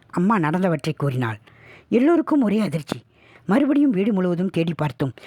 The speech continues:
மனோவும் அருணியும் இல்லை. "அண்ணா, அப்பா" என்று மட்டும் மனோ குரல் வந்து போனது. உடனே எல்லோரும் அருகில் உள்ள கோயிலுக்கு சென்றார்கள். "சாமி, சாமி"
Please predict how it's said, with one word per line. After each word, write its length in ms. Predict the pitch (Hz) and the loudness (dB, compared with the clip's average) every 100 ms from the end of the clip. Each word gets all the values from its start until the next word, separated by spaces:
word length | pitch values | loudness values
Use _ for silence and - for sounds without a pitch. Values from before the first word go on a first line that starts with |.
| - - | -16 -2
மனோவும் 520 | 185 208 247 220 247 | 0 2 2 2 0
அருணியும் 460 | 156 165 180 180 165 | 0 0 0 0 0
இல்லை. 240 | 127 123 - _ _ _ _ _ _ | -2 -4 -6 _ _ _ _ _ _
"அண்ணா, 540 | - 156 156 160 196 226 _ _ _ _ _ | -4 -2 2 2 0 -4 _ _ _ _ _
அப்பா" 540 | - - 180 175 240 - _ _ _ - | -8 -2 0 0 0 -6 _ _ _ -4
என்று 300 | 202 202 196 | 0 0 0
மட்டும் 460 | 185 175 196 127 147 | -2 0 -2 -4 -4
மனோ 300 | 170 202 302 | 0 2 2
குரல் 260 | - 180 | 0 0
வந்து 240 | 147 143 170 | 0 -2 -2
போனது. 340 | 147 120 104 - _ _ - - - | -2 -4 -8 -18 _ _ -20 -20 -2
உடனே 400 | 226 302 320 311 | 2 4 4 2
எல்லோரும் 380 | 190 247 262 | 2 0 2
அருகில் 280 | 262 170 214 | 0 0 0
உள்ள 200 | 214 175 | 0 0
கோயிலுக்கு 400 | - 175 180 - - | 0 -2 -2 -4 -4
சென்றார்கள். 480 | 143 139 120 113 - _ _ _ - - _ | -2 -2 -2 -6 -10 _ _ _ -20 -20 _
"சாமி, 360 | - 240 202 214 196 _ - - _ | -6 -2 0 -2 -6 _ -20 -20 _
சாமி" 380 | - 285 277 | -2 0 2